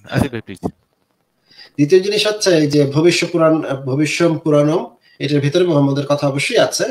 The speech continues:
Speaker 2: আমরা এই জিনিসটা অনেকবার আলোচনা করেছি। এই যে আমি বই খুলে দেখাচ্ছি, আহ, মহর্ষি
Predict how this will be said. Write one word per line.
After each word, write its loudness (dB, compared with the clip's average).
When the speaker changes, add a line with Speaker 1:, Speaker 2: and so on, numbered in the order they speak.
Speaker 2:
আমরা -6
এই -6
জিনিসটা -6
অনেকবার 0
আলোচনা -4
করেছি। -6
এই -2
যে -2
আমি -2
বই -4
খুলে -4
দেখাচ্ছি, -6
আহ, 2
মহর্ষি 2